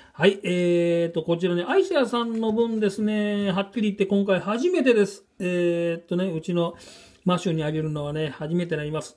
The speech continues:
前回ですね、あの、大量に買って、まあ、大量って言われてないですけども、まあ、あの、猫パッパの分とかね、こちらの分、買ってきた分のね、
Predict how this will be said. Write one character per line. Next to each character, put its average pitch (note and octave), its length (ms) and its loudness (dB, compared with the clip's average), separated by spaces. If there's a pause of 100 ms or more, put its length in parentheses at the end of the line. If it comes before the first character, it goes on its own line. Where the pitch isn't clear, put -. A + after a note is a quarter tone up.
前 G4+ 200 4
回 F4+ 180 2
で G#3 120 4
す F#3+ 80 -2
ね、 G3 280 2
あ F3+ 100 -2
の、 F3+ 420 0
大 A#3+ 200 2
量 C4+ 120 2
に C4 100 2
買 A#3+ 120 -2
っ - 20 -4
て、 A3 100 -6
ま D#3 100 -4
あ、 - 40 -12
大 F#3+ 200 2
量 D#4 100 -2
っ - 20 -6
て - 80 -10
言 F3 80 2
わ F3 40 2
れ - 60 -6
て G3+ 100 2
な G3 100 4
い F#3+ 40 6
で G3+ 180 4
す - 60 -4
け F3 80 -2
ど E3 100 -2
も、 E3 320 0 (260)
ま G3+ 140 4
あ、 F#3 60 2
あ F#3 40 0
の、 F3 680 -2
猫 G3 240 0
パ E3 120 -4
ッ - 20 -4
パ D#3+ 140 -4
の D#3+ 120 -2
分 D#3+ 200 -4
と D3+ 100 -8
か C#3+ 100 -8
ね、 E3 160 -4
こ D#3+ 140 0
ち E3+ 80 -6
ら E3 100 -4
の E3 80 -2
分、 E3 140 -4
買 D#3 160 -4
っ - 20 -10
て F3+ 80 -8
き E3+ 40 -4
た E3 100 -2
分 D#3 180 -8
の D#3 100 -10
ね、 F#3+ 160 0